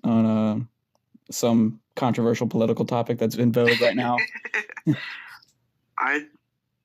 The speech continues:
Speaker 2: I wanna say this, since you're a Grizzlies fan, I was so excited to see Jaren Jackson Junior in the league 'cause he's a guy that, to me, looks like he can do literally everything on the floor.
Speaker 1: Oh, yeah.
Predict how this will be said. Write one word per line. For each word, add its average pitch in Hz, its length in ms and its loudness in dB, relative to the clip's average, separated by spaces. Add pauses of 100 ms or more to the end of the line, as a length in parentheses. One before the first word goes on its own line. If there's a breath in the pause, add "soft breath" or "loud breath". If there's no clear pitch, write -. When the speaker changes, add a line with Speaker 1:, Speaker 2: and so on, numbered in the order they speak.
Speaker 2:
I 123 120 0
wanna 160 220 0
say 143 220 0
this, 131 120 -4 (120)
since 113 240 -4
you're 101 160 0
a - 60 -8
Grizzlies 104 400 -2
fan, - 320 -8
I 117 160 -2
was 131 320 0
so 98 520 0
excited - 440 -8
to - 80 -14
see 87 220 -6
Jaren 87 360 -6
Jackson 92 360 -8
Junior 98 300 -6
in 92 100 -10
the 95 60 -14
league 98 340 -6 (360 loud breath)
'cause - 200 -6
he's 110 240 -2
a 120 60 -2
guy 101 220 -6
that, 95 300 -6
to - 140 -12
me, 98 180 -8
looks 98 180 -6
like 95 140 -6
he - 160 -14
can 95 160 -14
do 98 320 -4
literally 98 680 -6 (220)
everything 98 540 -6
on - 140 -12
the - 80 -10
floor. - 480 -8 (1200 loud breath)
Speaker 1:
Oh, 170 120 2
yeah. - 260 -2